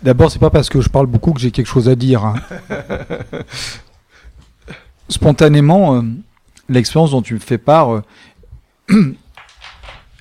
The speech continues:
euh, Gilles Technique, euh, quand on a fait l'émission sur le réel, j'ai parlé de l'expérience de Salé.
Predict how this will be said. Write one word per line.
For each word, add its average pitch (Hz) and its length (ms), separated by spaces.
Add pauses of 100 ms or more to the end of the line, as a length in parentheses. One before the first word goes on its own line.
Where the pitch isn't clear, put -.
(260)
euh, 135 200
Gilles 156 260
Technique, 156 500
euh, 139 220
quand 151 180
on 147 120
a 123 100
fait 151 160
l'émission 123 400
sur 127 180
le 117 60
réel, 123 280
j'ai 110 160
parlé 120 280
de 120 120
l'expérience 113 380
de 107 80
Salé. 143 360